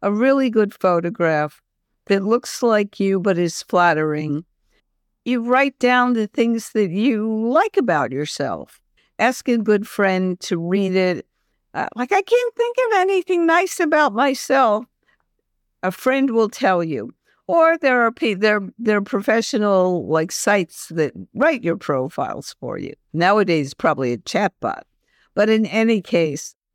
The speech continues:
I would say don't be too demanding about what you want. And I think what's really important is most sites have a list of categories to check, like what religion do you want, what educational level,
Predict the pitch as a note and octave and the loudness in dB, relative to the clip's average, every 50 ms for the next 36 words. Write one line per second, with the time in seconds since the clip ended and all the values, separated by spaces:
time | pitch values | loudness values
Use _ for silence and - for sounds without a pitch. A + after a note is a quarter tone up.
0 | _ _ _ - - G#3+ A#3 B3+ C#4+ C#4+ C4 A#3+ - C4+ C4 B3+ G#3+ A#3+ A#3+ C4+ | _ _ _ -2 0 2 2 2 2 0 -2 -2 0 0 2 2 2 2 2 4
1 | C#4 C4+ C4+ C#4+ C#4 A#3+ - - - D4+ B3 A#3+ A#3 G#3+ G#3 G3+ G#3 G#3 G#3+ A#3 | 4 2 2 0 -2 -2 -4 -4 -2 0 0 0 2 0 0 2 2 2 2 2
2 | B3+ B3+ B3 G#3 F#3+ F#3 F3+ E3+ D#3+ D3+ D#3+ E3 E3+ D#3+ D#3 A#2+ - E3 E3+ E3+ | 2 2 2 2 2 0 2 0 -2 0 0 0 2 2 0 -2 -4 -4 -2 0
3 | E3+ D3+ D3 E3 E3 D#3+ E3+ E3+ E3+ E3 D#3 C#3+ E2+ D#3+ G#3+ A#3+ B3 C4 - - | 0 0 -2 -2 -4 -4 -2 -2 -2 0 -2 -2 -2 -2 0 0 0 0 -2 -2
4 | F4+ F4 - D4 A#3+ A#3 - - - D4 D4+ D#4+ D#4+ D4 C#4+ C4+ A#3+ G3+ - - | -6 -2 0 0 0 0 -2 -10 -8 -4 -2 0 2 2 2 2 0 -2 -2 -2
5 | F#3 F3 D#3 A2+ C3 E3+ F3 E3 - - F3+ - - F#3 G3+ A#3 B3 B3+ - - | -2 -2 -2 -2 -2 -4 -4 -4 -4 -6 -8 -4 0 0 2 2 2 0 -2 -2
6 | - G3 F#3+ F#3 F#3 F3+ - - - _ _ _ _ _ - A3+ A3 A3 G#3+ G#3 | 0 2 2 2 0 -2 -6 -12 -20 _ _ _ _ _ -6 -4 0 2 2 2
7 | G3+ G#3+ G#3+ G3+ - - - - C#3+ - - - A3 G#3 G3+ G3+ F3+ E3+ F3 E3 | 4 4 2 2 0 -4 -4 -6 -6 -6 -6 -2 -2 0 0 0 0 2 2 2
8 | D#3+ D3+ D3+ - - - E3+ C#3+ - - - D#3 C3 - - _ _ _ _ _ | 2 0 -4 -6 -10 -8 -8 -8 -8 -6 -6 -4 -4 -4 -6 _ _ _ _ _
9 | _ _ _ _ - F#3 F#3 F3 E3+ E3 - - F3 F#3 F3+ - F3+ G3+ A3+ C#4 | _ _ _ _ -2 2 2 4 4 2 0 0 0 2 2 2 2 2 2 4
10 | E4 C#4+ C4+ A#3+ A#3 A#3 G3 F#3+ F3+ D#3 D3+ D#3 D#3 D#3 E3 D#3 D3 D3 C#3+ A#2 | 4 2 2 2 0 0 0 0 0 0 0 -2 -2 -2 -2 -2 -2 -2 -2 0
11 | D#3+ F#3 G3+ G#3 A3+ A3+ A3 - A#3+ - - - C4+ C4 B3+ - - - A3+ G3 | 2 2 2 2 2 0 0 -2 -10 -10 -2 0 0 0 0 -2 -4 -4 -2 -2
12 | F#3+ E3+ E3 E3 D#3+ D#3 D3+ D3 D3+ B2+ - | -2 0 0 2 2 0 0 0 -2 -4 -4